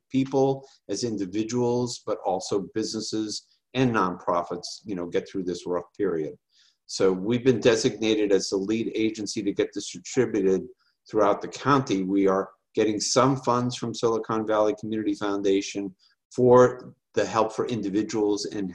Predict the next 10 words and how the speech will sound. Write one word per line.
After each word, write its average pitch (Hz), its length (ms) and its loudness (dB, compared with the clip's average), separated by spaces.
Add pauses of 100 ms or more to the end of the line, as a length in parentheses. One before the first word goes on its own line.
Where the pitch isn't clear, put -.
households. - 760 -8 (360)
But 92 280 0
as 104 240 0
of 95 160 2
yet, 110 420 4
the, 95 260 2 (120)
the, 95 360 -2
uh, 87 380 -4
neither 113 460 6
mechanism 92 640 -4